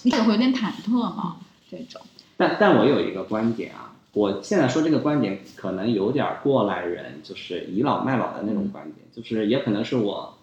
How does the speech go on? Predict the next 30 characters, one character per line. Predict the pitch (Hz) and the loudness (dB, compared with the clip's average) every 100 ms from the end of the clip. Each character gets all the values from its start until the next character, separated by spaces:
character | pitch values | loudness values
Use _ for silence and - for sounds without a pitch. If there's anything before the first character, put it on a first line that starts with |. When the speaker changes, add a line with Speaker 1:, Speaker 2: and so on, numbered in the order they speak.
| _ _ _ | _ _ _
Speaker 3:
近 | 151 | 0
些 | 131 151 | 2 2
年 | 120 98 107 | 2 0 -4
感 | 92 - | -8 -6
悟 | 143 | -4
的 | 107 | -4
一 | - | -4
个 | 82 | -10
观 | 85 85 - | -16 -16 -20
点。 | - _ _ _ | -20 _ _ _
我 | 113 | 0
觉 | 117 | 4
得 | 151 175 | 4 4
就 | 127 | 2
是 | 151 - 120 - - - _ _ | -2 0 0 0 -6 -20 _ _
尴 | 156 160 175 | -2 0 0
尬 | 170 101 - | 0 -2 -4
不 | - | -12
可 | - - _ | -18 -20 _
怕， | - - _ _ - - | -18 -18 _ _ -8 2
Speaker 1:
嗯。 | 220 196 | 4 4
Speaker 3:
难 | 110 113 131 | 4 2 0
堪 | 185 190 | 0 0
也 | 127 | 0
不 | 131 | -2
可 | 120 - - - | -6 -8 -12 -12
怕， | - 92 - | -12 -12 -10
Speaker 1:
嗯。 | 185 175 - - _ _ - | -8 -8 -10 -20 _ _ 2
Speaker 3:
或 | 165 | 2
者， | 104 98 98 - | 2 0 0 -4